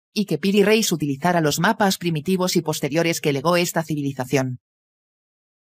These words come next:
Ni el río Orinoco ni su actual delta aparecen representados en el mapa Piri Reis. En su lugar,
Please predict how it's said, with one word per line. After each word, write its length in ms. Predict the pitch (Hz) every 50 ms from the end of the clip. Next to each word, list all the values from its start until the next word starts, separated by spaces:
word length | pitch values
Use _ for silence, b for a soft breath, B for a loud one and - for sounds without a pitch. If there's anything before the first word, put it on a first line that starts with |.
| _ -
Ni 220 | - 196 208 202 185
el 100 | 175 165
río 280 | - 208 226 233 220
Orinoco 440 | 170 151 151 143 165 175 - 170 160
ni 100 | 160 156
su 140 | 156 - 160
actual 440 | 143 139 - 151 147 160 165 165 151
delta 320 | 180 190 170 - 175 151
aparecen 420 | 151 151 143 175 196 - 226 208
representados 720 | 196 196 180 160 156 - 147 143 143 208 220 226 214 202 -
en 80 | 180
el 120 | 160 143 147
mapa 300 | 156 175 190 - 220 208
Piri 240 | - 165 151 147 147
Reis. 420 | 143 147 127 131 131 - - - _ _ _ _ _ _ _ _ _ _ -
En 180 | - 170 185
su 140 | 180 - 180
lugar, 400 | 165 156 151 165 135 - - -